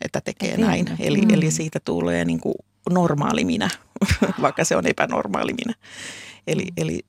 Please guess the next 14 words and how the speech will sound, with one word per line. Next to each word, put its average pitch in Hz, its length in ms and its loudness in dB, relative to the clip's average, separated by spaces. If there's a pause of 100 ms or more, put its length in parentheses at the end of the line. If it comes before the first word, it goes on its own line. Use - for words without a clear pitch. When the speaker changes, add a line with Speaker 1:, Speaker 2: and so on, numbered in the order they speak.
(120)
Speaker 1:
tuota 175 280 -4
niin, 202 240 -4
nimenomaan 190 520 -2
sitten 170 300 -2
jälkeenpäin 170 640 0
nyt - 140 -10
on - 140 -4
tajunnut - 500 -2
niitä - 280 -4
asioita, 202 500 -6
että 180 140 -6
missä 175 360 -4
tilanteissa - 680 -4
oppi - 360 -6